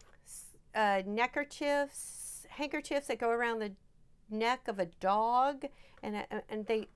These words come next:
at the groomer, they put 'em around our doodle and they tie 'em, and I wanted one that snapped.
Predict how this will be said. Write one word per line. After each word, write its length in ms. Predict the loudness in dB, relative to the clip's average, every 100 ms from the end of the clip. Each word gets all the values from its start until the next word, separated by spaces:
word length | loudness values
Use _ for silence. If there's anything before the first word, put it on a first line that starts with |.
| -8
at 200 | -2 -2
the 80 | -2
groomer, 600 | -2 2 2 4 2 0
they 140 | -2 -4
put 180 | -4
'em 100 | -4
around 300 | -2 2 2
our 140 | 2 -2
doodle 540 | -2 -2 2 4 2 0
and 300 | -4 -4 -2
they 140 | -4
tie 400 | -2 4 6 6
'em, 220 | 0 -4 -4
and 140 | -2
I 60 | -2
wanted 280 | -2 -2
one 280 | 0 0 0
that 180 | -2 -6
snapped. 600 | -6 -2 0 0 -2 -8